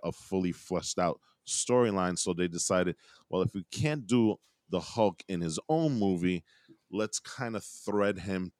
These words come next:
through these movies and we'll develop the character that way." And I think it's to the detriment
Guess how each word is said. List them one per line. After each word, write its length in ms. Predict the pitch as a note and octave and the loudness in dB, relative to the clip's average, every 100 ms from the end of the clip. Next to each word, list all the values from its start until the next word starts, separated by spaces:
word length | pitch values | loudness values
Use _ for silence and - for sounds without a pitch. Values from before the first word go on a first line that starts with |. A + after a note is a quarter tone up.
| - | -4
through 220 | F2+ F2+ | -2 0
these 260 | F2 E2+ E2 | 0 0 0
movies 460 | F#2 F2+ E2+ D#2 - | 0 0 0 -2 -6
and 240 | E2+ E2+ E2+ | -8 -8 -4
we'll 160 | F2 | -4
develop 560 | E2 E2 C#2 F2 F2 D#2+ | -4 -6 -2 0 0 -2
the 80 | - | -10
character 540 | - E2+ D#2 D2 D2 C#2 | -8 -4 -4 -4 -8 -4
that 200 | D2+ D2+ | -4 -4
way." 260 | B1+ A#1+ B1+ _ _ _ _ - | -6 -10 -14 _ _ _ _ -14
And 80 | D#2 | -12
I 80 | |
think 280 | E2+ A#2+ A#2 | -8 -6 -4
it's 240 | G#2 - - | -4 -4 -6
to 140 | - | -6
the 120 | E2+ D2 - | -6 -6 -2
detriment 520 | G2 - F2 D#2 | -2 -2 -2 -2